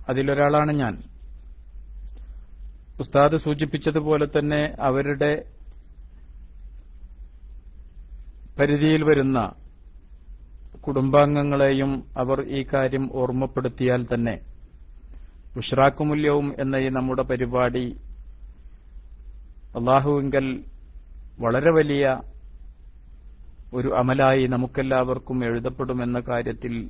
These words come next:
തർക്കമില്ല. അല്ലെങ്കിലും ഇത് എഴുതപ്പെട്ടു, പക്ഷേ അതിന്റെ എല്ലാ അർത്ഥത്തിലും എന്നാണ് ഞാൻ പറയപ്പെടും-,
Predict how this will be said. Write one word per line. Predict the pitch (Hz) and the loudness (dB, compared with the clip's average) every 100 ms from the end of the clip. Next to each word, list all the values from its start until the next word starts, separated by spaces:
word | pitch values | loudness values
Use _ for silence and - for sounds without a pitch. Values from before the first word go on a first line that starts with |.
| - | -6
തർക്കമില്ല. | 113 113 117 113 98 - - - 131 | -6 -2 -2 -2 -4 -8 -12 -10 -6
അല്ലെങ്കിലും | 117 127 139 165 165 | -2 0 0 0 2
ഇത് | 165 | 4
എഴുതപ്പെട്ടു, | 160 160 160 165 143 - - | 6 6 2 0 -2 -6 -8
പക്ഷേ | 123 - | -8 0
അതിന്റെ | 131 131 123 127 131 | 0 0 -2 -2 0
എല്ലാ | 131 - 123 127 | 0 0 -2 2
അർത്ഥത്തിലും | 147 160 - 151 147 151 160 151 | 2 2 -2 -4 0 0 0 -2
എന്നാണ് | 139 131 127 | -2 -2 -2
ഞാൻ | 123 120 117 107 110 | -2 -2 -4 -6 -8
പറയപ്പെടും-, | 120 110 107 98 98 | -6 -4 -6 -8 -10